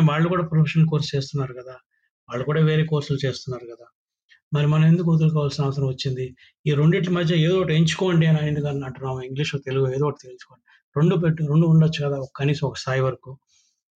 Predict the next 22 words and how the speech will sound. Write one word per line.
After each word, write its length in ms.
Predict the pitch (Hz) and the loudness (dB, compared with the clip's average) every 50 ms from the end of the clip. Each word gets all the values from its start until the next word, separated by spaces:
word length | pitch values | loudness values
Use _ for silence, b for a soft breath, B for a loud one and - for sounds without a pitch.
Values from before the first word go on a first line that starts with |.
| _ _ _ - | _ _ _ -6
ఈ 60 | 147 | -2
రెండిటిని 360 | 139 151 156 170 156 160 160 156 | 0 2 2 2 4 4 4 4
మనము 380 | 147 143 143 135 135 131 131 127 123 123 123 120 120 - _ b b b b - | 4 2 2 0 0 -2 -4 -6 -8 -10 -12 -14 -14 -18 _ b b b b -4
అంటే 200 | 156 160 214 202 185 185 185 - - _ _ _ _ _ - | -2 0 0 0 -2 -4 -6 -8 -12 _ _ _ _ _ -2
పిల్లల్ని 720 | 160 165 180 202 202 202 202 196 190 190 185 185 180 180 180 180 180 185 247 - _ - 143 139 139 135 135 | 0 0 2 2 0 0 -2 -2 -2 -2 0 0 0 -2 -2 -4 -6 -8 -12 -14 _ -10 -8 -8 -6 -6 -4
ముందు 220 | 135 139 151 156 160 156 | -2 0 2 2 2 2
రాబోయే 400 | 147 143 156 156 160 170 160 160 | 0 0 0 0 0 0 0 0
తరాల్ని 420 | 156 151 143 143 143 147 143 139 | 0 -2 -2 -2 0 0 0 0
మనం 260 | 135 135 135 131 131 131 131 135 135 - b b b b b _ - | 0 0 0 -2 -2 -4 -4 -6 -10 -12 b b b b b _ -6
హ్మ్, 260 | 151 139 143 143 143 139 - | -2 -2 -2 -2 -2 -4 -4
తెలుగు 260 | - 143 143 151 143 | -2 -2 0 0 0
పట్ల 320 | 139 156 139 139 147 139 135 | 0 -2 -4 -2 -4 -4 -4
వాళ్ళకి 400 | 131 131 131 131 131 131 - 127 | -4 -4 -4 -4 -6 -6 -8 -8
ఆసక్తి, 520 | 123 127 127 - 143 135 - _ - 139 135 131 123 - - - - _ _ | -8 -8 -6 -6 -8 -8 -8 _ -12 -10 -10 -10 -12 -14 -18 -20 -20 _ _
ప్రేమ, 340 | - 127 127 135 135 135 131 131 - - - - - _ _ _ _ _ _ _ _ _ _ - | -14 -8 -4 -2 -2 0 -2 -2 -4 -8 -14 -18 -20 _ _ _ _ _ _ _ _ _ _ -8
ఇష్టం 320 | 156 - - - 160 139 131 131 135 - | -6 -6 -4 -2 -2 -2 -2 -4 -8 -8
కలిగించకపోతే 960 | - 135 135 131 139 135 135 147 135 120 113 - _ - 147 165 160 160 131 117 117 131 135 _ _ _ _ _ _ _ _ _ _ _ - 180 180 180 165 | -8 -6 -2 -2 0 0 0 -2 -4 -6 -8 -8 _ -2 0 2 2 2 0 -4 -6 -8 -14 _ _ _ _ _ _ _ _ _ _ _ -14 -12 -4 0 2
ఇది 180 | 156 156 156 151 143 139 | 4 4 4 4 2 2
నిలబడదు 480 | 143 151 160 151 139 123 110 107 - - - | 2 2 2 2 0 0 -4 -8 -12 -14 -14
ఇంకెట్టే 400 | 127 127 123 123 - - 147 139 | -12 -10 -10 -10 -8 -6 -6 -4
కాలం. 300 | - 131 120 117 113 - _ _ _ - 135 123 | -4 -6 -8 -8 -10 -14 _ _ _ -14 -12 -10
అంటే 300 | 123 127 127 - 156 | -8 -8 -4 -2 -2